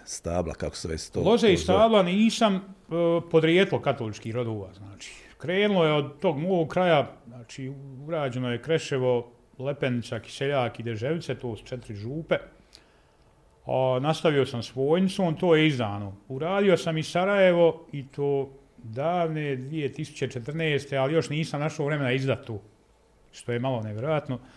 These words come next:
Speaker 2: Sljedeći projekt je Lašmanska dolina kompletna, ako Bog da, trebalo bi trajati nekih šest godina,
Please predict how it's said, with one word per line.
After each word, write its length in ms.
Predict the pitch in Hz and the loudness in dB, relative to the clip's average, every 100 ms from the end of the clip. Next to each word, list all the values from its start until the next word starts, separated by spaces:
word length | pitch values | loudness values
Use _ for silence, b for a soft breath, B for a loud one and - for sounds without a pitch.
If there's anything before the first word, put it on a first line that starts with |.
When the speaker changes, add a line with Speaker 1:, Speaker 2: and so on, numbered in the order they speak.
| B B | B B
Speaker 2:
Sljedeći 500 | - 175 185 135 131 | -2 4 4 4 -2
projekt 380 | 131 170 147 - | 2 6 6 4
je 80 | 127 | 4
Lašmanska 540 | 156 - 110 - 110 | 4 4 -8 -8 -8
dolina 280 | 127 131 104 | -4 -4 -6
kompletna, 600 | - 104 143 156 147 117 | -10 -10 -4 -4 -4 -8
ako 180 | 113 139 | -8 -8
Bog 260 | 147 139 127 | -4 -2 -2
da, 140 | 120 | -4
trebalo 400 | 117 139 120 113 | -6 -6 -6 -6
bi 80 | 107 | -6
trajati 320 | 123 117 127 | -4 -4 -6
nekih 280 | 127 104 95 | -10 -10 -12
šest 360 | - 123 104 | -6 -6 -6
godina, 500 | 123 143 135 127 123 | -6 -4 -4 -2 -4